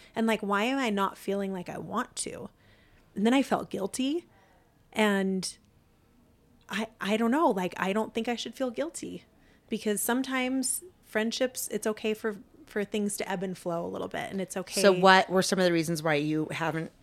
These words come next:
Speaker 2: you think you haven't hung out?
Speaker 1: Um, I mean,
Speaker 2: Like, 'cause you're saying your values didn't align. Like, what would be an example?
Speaker 1: I mean, yeah, the short answer is that it's a, it's a total values issue. Like, he is someone who, I mean, we're not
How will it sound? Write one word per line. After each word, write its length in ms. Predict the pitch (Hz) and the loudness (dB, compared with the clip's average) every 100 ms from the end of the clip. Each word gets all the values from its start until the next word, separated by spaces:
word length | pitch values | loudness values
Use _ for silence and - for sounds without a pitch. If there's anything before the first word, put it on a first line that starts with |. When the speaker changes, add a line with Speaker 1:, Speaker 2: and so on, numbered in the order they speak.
| - | -14
Speaker 2:
you 80 | 160 | -8
think 200 | 156 160 | -6 -2
you 80 | 156 | -2
haven't 280 | 147 143 143 | 0 -2 -2
hung 160 | 143 | -2
out? 260 | 165 131 135 180 - - - - | -2 -2 -6 -14 -20 -20 -20 -2
Speaker 1:
Um, 580 | 233 247 247 240 240 247 - - _ 226 | 4 6 4 4 2 -2 -8 -20 _ 4
I 100 | 233 | 6
mean, 80 | |
Speaker 2:
Like, 100 | 240 226 220 | 6 6 6
'cause 80 | |
you're 100 | 208 | 6
saying 220 | 185 196 185 | 4 4 4
your 100 | 170 | 4
values 420 | 165 165 170 160 | 4 4 2 0
didn't 200 | 165 165 | -2 0
align. 440 | 151 156 151 147 | 0 0 0 0
Like, 280 | 151 147 - | 0 0 0
what 160 | 160 160 | 0 0
would 100 | 160 | -2
be 120 | 160 | -2
an 80 | 151 | -4
example? 680 | 147 151 147 147 - - 147 - - | -4 -8 -8 -8 -8 -8 -8 -2 6
Speaker 1:
I 140 | 269 | 6
mean, 220 | 285 226 | 6 4
yeah, 220 | 247 262 226 | 4 4 6
the 120 | 220 | 6
short 260 | - 294 | 6 4
answer 300 | 254 190 185 | 4 2 -2
is 100 | 180 185 | -2 -2
that 220 | 180 - | -4 -4
it's 220 | 190 - | -6 -4
a, 120 | 180 202 _ _ - | -6 -6 _ _ -10
it's 200 | - - | -6 -4
a 60 | 175 | -6
total 280 | - 214 180 | 0 0 2
values 380 | 175 170 170 - | 0 0 -4 -6
issue. 320 | - - 131 | -6 -6 -6
Like, 460 | 190 190 180 - - - - | -4 -2 -2 -6 -20 -20 -20
he 280 | - 240 240 | -6 2 6
is 140 | 247 247 | 6 4
someone 420 | 240 214 214 214 | 2 2 2 0
who, 400 | 180 220 190 185 | 2 4 4 2
I 80 | 202 | 0
mean, 160 | 196 190 | 0 0
we're 140 | 202 | 0
not 300 | 196 185 | 0 -2